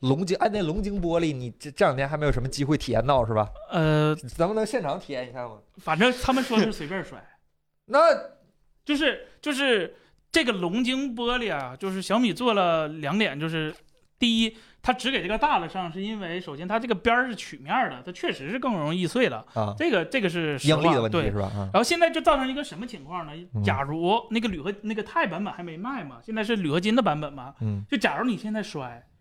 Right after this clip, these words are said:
Speaker 2: 就出坑的肯定是这个边框儿，
Speaker 1: 嗯。
Speaker 2: 就屏幕没事儿，
Speaker 1: <laughs>
Speaker 2: 边框儿会
Speaker 1: 不是有钛，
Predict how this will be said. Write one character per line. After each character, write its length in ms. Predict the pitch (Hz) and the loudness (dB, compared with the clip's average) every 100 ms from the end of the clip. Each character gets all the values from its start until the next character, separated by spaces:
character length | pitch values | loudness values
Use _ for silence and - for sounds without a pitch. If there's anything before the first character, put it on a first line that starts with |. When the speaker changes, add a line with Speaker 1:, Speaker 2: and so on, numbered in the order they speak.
| _ | _
Speaker 2:
就 80 | 214 | -10
出 220 | - - | -4 -4
坑 260 | - 233 226 | 0 2 2
的 80 | 220 | 0
肯 180 | - | -4
定 160 | 143 214 | -2 0
是 140 | 196 | 2
这 80 | 196 | 4
个 80 | 190 | 2
边 180 | 190 180 | 2 -2
框 180 | 165 120 | -4 -12
儿， 120 | 110 _ - | -16 _ -8
Speaker 1:
嗯。 240 | 110 104 | -6 -6
Speaker 2:
就 80 | 101 | -6
屏 200 | - 170 | -2 2
幕 160 | 220 320 | 4 6
没 160 | 180 | 6
事 80 | 170 | 6
儿， 180 | 202 143 - | 4 2 -6
Speaker 1:
<laughs> 120 | - - | -8 2
Speaker 2:
边 120 | 226 | 6
框 180 | 262 233 | 6 6
儿 80 | |
会 0 | |
Speaker 1:
不 80 | 220 | 4
是 40 | 294 | 2
有 20 | |
钛， 120 | 220 | 2